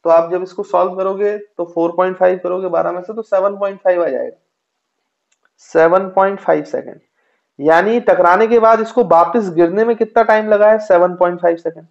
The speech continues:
तो seven point five second तक वो कितना horizontal distance cover किया है, ये एक्स निकालना है ना। तो horizontal रफ्तार जितनी है और जितने time के लिए किया है वही तो हॉरिजॉन्टल distance देगा। तो horizontal में रफ्तार कितनी हो गई टकराने के बाद,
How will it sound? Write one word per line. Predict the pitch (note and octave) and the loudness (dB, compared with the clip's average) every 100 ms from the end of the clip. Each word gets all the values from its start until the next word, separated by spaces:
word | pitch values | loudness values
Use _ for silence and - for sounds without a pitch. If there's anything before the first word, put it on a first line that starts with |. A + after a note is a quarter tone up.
| _ _ _ _ | _ _ _ _
तो | G#3 | -4
seven | G#3 F#3 F#3 A#3+ | 2 2 4 2
point | A#3 A#3+ A#3+ | 2 0 0
five | - G#3 B3 | 0 0 2
second | A3+ G#3+ G#3+ G#3+ | 0 0 0 -4
तक | A#3 A#3+ A#3+ | 0 -2 -2
वो | F3 A#3 | -2 -2
कितना | A#3 G3 A3 C4 | -2 -4 2 2
horizontal | G3 G3 G#3 G#3 A3 | 2 2 0 0 0
distance | G3 F#3+ G3+ G3+ | 0 -4 -6 -4
cover | - E3+ E3 | 2 2 2
किया | E3 C#3+ | 0 0
है, | F#3+ | 2
ये | F#4+ - | 2 4
एक्स | - - E3+ | 2 -2 -12
निकालना | D3+ C3+ C3+ | -2 -2 -2
है | C#3+ | -10
ना। | B3+ - _ _ _ _ _ _ _ _ | -10 -16 _ _ _ _ _ _ _ _
तो | B3 A#3 - - | 2 2 -2 -2
horizontal | E3 E3 G3 A3 C4+ | 0 2 2 2 2
रफ्तार | G#3+ G3 - A#3+ A#3 | 2 2 2 2 2
जितनी | A3 B3+ B3 | -2 -6 -4
है | B3 C4+ C#4 - _ _ - | -2 -2 -6 -16 _ _ -2
और | F#3 F3 | 0 0
जितने | F#3 A3+ | -2 0
time | B3 G#3 G#3+ | 2 2 2
के | G#3+ | 0
लिए | G#3+ | -2
किया | G#3 F3 D3 | -2 -2 -2
है | B2+ - C3+ | -2 -6 -2
वही | D3+ | 0
तो | F#3 A#3+ | 2 2
हॉरिजॉन्टल | G3+ G3+ G#3 G#3+ | 2 0 -2 -2
distance | F#3+ F3+ F#3 E3+ | -4 -4 -4 -4
देगा। | D3+ F3 G#3+ - | -2 -2 -2 -4
तो | F3 E3 - | -4 -4 -6
horizontal | C#3+ D#3 D#3+ G3 A3 | -2 0 0 0 0
में | A#3 | 2
रफ्तार | G#3+ - A3+ A3+ | 0 2 2 2
कितनी | A#3+ B3+ | -4 -2
हो | B3 | 2
गई | A#3 | 2
टकराने | A3+ G3 F#3+ G3 | 2 2 2 2
के | G3 | 2
बाद, | G3 | 2